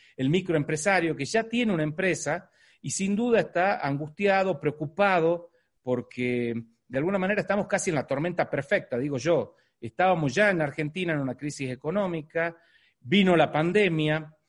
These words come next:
y además está cambiando en paralelo el modelo de negocios muy rápidamente. Hay una fuerte digitalización que a veces está como escondida detrás de la crisis,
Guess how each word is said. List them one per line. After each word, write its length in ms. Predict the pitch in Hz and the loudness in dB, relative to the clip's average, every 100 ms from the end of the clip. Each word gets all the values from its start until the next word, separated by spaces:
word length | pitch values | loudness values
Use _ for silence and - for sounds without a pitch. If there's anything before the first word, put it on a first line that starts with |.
| _ _ _ | _ _ _
y 120 | 160 | 4
además 240 | 165 214 226 | 6 6 4
está 180 | 220 | 2
cambiando 540 | 180 170 175 220 196 165 | 0 0 4 4 4 0
en 100 | 147 | 0
paralelo 480 | 151 160 196 202 165 | 2 4 4 4 4
el 60 | |
modelo 340 | 151 156 202 170 | 4 4 4 4
de 80 | |
negocios 500 | 147 180 214 - 156 | 4 4 2 2 0
muy 200 | 143 220 | 0 2
rápidamente. 880 | 180 180 170 175 220 202 156 165 160 - - - | 2 0 0 0 0 -2 -2 -2 -2 -6 -12 0
Hay 160 | 160 | 2
una 100 | 160 | 2
fuerte 300 | - 185 185 | 0 0 0
digitalización 680 | 151 147 151 147 165 202 185 | -2 -2 -2 -2 -2 -4 0
que 80 | 156 | 0
a 60 | |
veces 400 | 190 - 185 - _ _ - | 0 -4 -10 -12 _ _ -14
está 340 | 120 - 165 | -10 -6 -6
como 280 | - 139 131 | -6 -8 -8
escondida 520 | 123 - 143 185 202 | -8 -4 -2 -2 -2
detrás 440 | 135 135 - 233 156 | -2 -2 0 0 0
de 80 | |
la 120 | 123 - | -2 -2
crisis, 600 | 214 196 - 151 - | -4 -4 -6 -10 -14